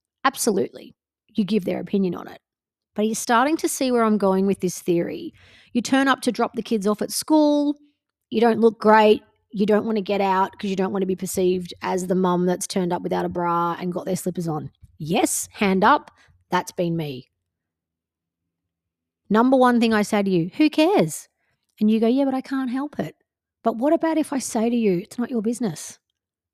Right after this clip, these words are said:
It is not your concern what other people think about you. It really isn't. And when you teach yourself to care less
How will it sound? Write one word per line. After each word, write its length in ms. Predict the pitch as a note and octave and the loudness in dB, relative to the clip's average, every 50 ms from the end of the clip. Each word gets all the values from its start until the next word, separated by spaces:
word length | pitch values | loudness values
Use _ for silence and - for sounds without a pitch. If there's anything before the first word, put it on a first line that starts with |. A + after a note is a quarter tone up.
| _ _ _ | _ _ _
It 140 | - C4 B3+ | -4 -2 0
is 180 | B3+ B3+ A#3 | 0 -2 0
not 460 | A3 A#3+ A#3+ B3+ C4 C4+ D4+ - - _ - - | 0 0 0 2 2 2 0 -2 -4 _ -12 -6
your 280 | A3+ A#3 A#3 A#3 A#3 | -2 -2 0 0 -2
concern 600 | - - A#3 G#3+ G3+ - - G#3+ G#3 G#3 G#3 G3+ | -4 -4 -4 -4 -4 -4 -4 -2 -2 -2 -2 -2
what 140 | G3 G3 - - - | -4 -6 -8 -10 -12
other 240 | G3 G3 F#3 A3 | -10 -8 -10 -10
people 340 | G#3 - - F3+ E3+ - G3 | -12 -6 -6 -6 -6 -6 -10
think 280 | F#3 - - A#3 A#3+ - | -8 -4 -2 -2 -2 -2
about 320 | C#4 B3 A3+ F#3+ E3+ E3+ | -2 -2 0 -2 -2 -4
you. 140 | D#3 C#3 - - _ _ _ _ _ _ _ _ _ _ _ _ _ _ _ _ _ _ _ _ _ _ _ _ _ _ _ _ _ _ _ _ _ _ _ | -8 -10 -10 -14 _ _ _ _ _ _ _ _ _ _ _ _ _ _ _ _ _ _ _ _ _ _ _ _ _ _ _ _ _ _ _ _ _ _ _
It 100 | B3 - | -6 -4
really 360 | B3+ A#3+ C#4+ D#4+ D#4+ D4 C4 | -2 0 2 2 2 4 2
isn't. 340 | D4 D#4+ - A4+ F3 - - _ _ _ _ _ _ _ _ _ _ _ _ _ _ _ _ _ _ - | 0 0 -2 -4 -4 -6 -10 _ _ _ _ _ _ _ _ _ _ _ _ _ _ _ _ _ _ -2
And 360 | B3+ B3 B3 B3 B3 B3 A#3+ - _ _ _ _ | 0 0 0 0 -2 -4 -6 -10 _ _ _ _
when 240 | - A3+ A#3+ A3+ A3+ | -4 -2 0 0 0
you 520 | A#3 A#3+ C4+ D4 D#4+ F4 F4+ F4 E4 D#4+ - _ _ _ _ _ _ _ _ _ _ _ | 2 2 2 2 2 2 0 0 -2 -4 -10 _ _ _ _ _ _ _ _ _ _ _
teach 500 | _ - - - - C#4+ D#4 D#4 - - - | _ -14 -14 -4 0 0 0 0 -2 -4 -4
yourself 960 | C4+ B3 - - - - A3 G#3+ - - - - - - - - - _ _ _ _ _ _ _ _ _ _ _ _ _ _ _ _ _ _ _ _ _ | -4 -4 -4 -4 -4 -4 -4 -4 -4 -6 -10 -14 -16 -16 -20 -20 -20 _ _ _ _ _ _ _ _ _ _ _ _ _ _ _ _ _ _ _ _ _
to 160 | - - A3+ G#3 | -8 -8 -8 -8
care 460 | - - - - - A#3+ C4 B3+ A#3 | -8 -14 -16 -12 -6 -4 -4 -2 -2
less 600 | A3 G#3+ G3+ G3+ C4 F#4+ - - - - - - | -2 -2 -2 -2 -2 -4 -4 -6 -10 -10 -12 -16